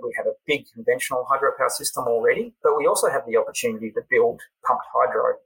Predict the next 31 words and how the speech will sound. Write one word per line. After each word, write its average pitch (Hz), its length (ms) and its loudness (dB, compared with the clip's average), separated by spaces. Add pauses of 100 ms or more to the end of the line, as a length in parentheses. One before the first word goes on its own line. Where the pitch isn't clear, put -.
in 107 120 -16
Tasmania 110 400 -2
'cause - 140 -12
we 120 60 -8
don't 135 260 2
have 117 100 0
any 113 240 -4
at - 160 -4
the 123 80 -12
moment - 320 -4
because - 240 -4
we 120 80 -16
don't - 260 -2
need 117 260 -2
it. - 120 -4 (220)
But 175 300 2 (360)
we 143 180 0
need 147 260 2
to 170 100 -6
be 131 100 -12
better - 240 2 (100)
connected 117 520 -4
to 117 260 -4
the 117 80 -2
rest 113 260 2
of 170 60 -12
the - 80 -16
market. 156 320 0 (320)
In, 117 240 -6
and 110 160 -6
Victoria - 420 2